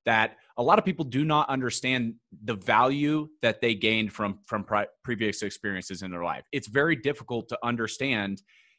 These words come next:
"Hey, I learned this thing. It wasn't a job, but maybe I had a responsibility." You know, I was in high school, I was a leader of a student group, or I put on a fundraiser, or I did this thing back, you know, it wasn't a job. So it's very difficult to make the leap in many cases to, to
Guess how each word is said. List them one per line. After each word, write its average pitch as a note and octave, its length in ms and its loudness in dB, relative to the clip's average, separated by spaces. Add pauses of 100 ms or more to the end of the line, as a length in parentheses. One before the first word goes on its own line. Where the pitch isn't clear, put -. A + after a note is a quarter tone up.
(100)
"Hey, D3 160 4
I B2 140 4
learned C#3 400 2
this - 320 2 (100)
thing. A2 480 2 (180)
It C3+ 160 0
wasn't F3+ 300 6
a B2+ 80 6
job, G#2+ 440 6
but A#2 220 -2
maybe C#3 240 2
I C3 40 4
had C#3+ 100 4
a B2+ 40 4
responsibility." G2+ 920 -2
You A#2 120 -8
know, G2+ 120 -6
I G2 60 -2
was G2+ 120 -6
in G#2 60 -8
high C3 180 0 (120)
school, A#2+ 360 0
I G#2+ 80 -2
was G2+ 140 -4
a G2+ 80 -6
leader A#2 260 2
of G#2 100 0
a G#2 60 -2
student G2+ 300 -4
group, F2 300 -8
or F#2+ 60 -2
I F#2 120 -4
put C3 140 -4
on B2 140 0
a G#2+ 40 -2
fundraiser, G2 600 0
or G2+ 100 0
I A#2 80 0
did D#3+ 200 -2
this C#3+ 200 0 (120)
thing D3 280 0
back, G2+ 180 2 (300)
you C3 80 2
know, A#2 180 4 (340)
it E3 140 4
wasn't F#3 300 8
a C3+ 60 8
job. C3+ 440 8 (140)
So - 160 0
it's F3+ 80 -4
very A3+ 280 6
difficult E3+ 440 -2
to C#3+ 80 -6
make D3+ 200 -4
the C3+ 100 0
leap E3 280 -2
in A#2+ 100 2
many A2+ 160 2
cases G#2+ 680 -2
to, B2+ 380 2 (180)
to B2+ 120 -4